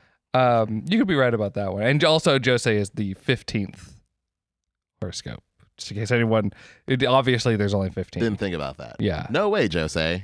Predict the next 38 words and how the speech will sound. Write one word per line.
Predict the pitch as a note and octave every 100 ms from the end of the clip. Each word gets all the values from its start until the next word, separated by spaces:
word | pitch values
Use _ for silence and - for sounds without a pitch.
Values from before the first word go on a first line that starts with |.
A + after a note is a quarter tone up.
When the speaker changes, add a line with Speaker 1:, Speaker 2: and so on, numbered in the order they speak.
| B2+
Speaker 1:
No | C3 C#3+
way, | D#3 E3 E3+
Josei. | D3 D#3 C#3+ D3+ C3 A2+ G2+ - _ B2+
Josei's | D3+ E3 F3+ F#3 E3+
Bizarre | C#3 A2+ C3
Adventure. | D#3 C#3 B2 -
Speaker 2:
<laughs> | F3 - C4 - G#3+ A#3 F#3+ F#3 A3+ - A#3 - A3 - - _ _ _ _ _ _ _ -
Speaker 1:
Is |
that | C#3+
a | F3+
JoJo's | G#2+ G2 D3+ E3+
reference? | F3+ F3+ A#3+ B3 -
Speaker 2:
Uh, | F2+ - _
is | F2 F#2+
it? | - _ _ - C3+
Speaker 1:
Yeah, | C3+ B2
you, | G2+ G#2+
Speaker 2:
It's | G#2 A2
Speaker 1:
you'll | B2
Speaker 2:
not |
Speaker 1:
never | - -
Speaker 2:
what |
we're | F2
Speaker 1:
know. | F2
Speaker 2:
gonna | D#2
watch | E2+ E2+
next. | D2 C2 -
Just | - - -
spoil | E2+ E2+
that | D2 C#2+
for | D#2
you | C#2+
right | C#2+
Speaker 1:
<laughs> |
Yeah, | E3 C3+
Speaker 2:
now. |
Speaker 1:
yeah. | C3 C#3 A#2
You, | A#2 C#3 B2+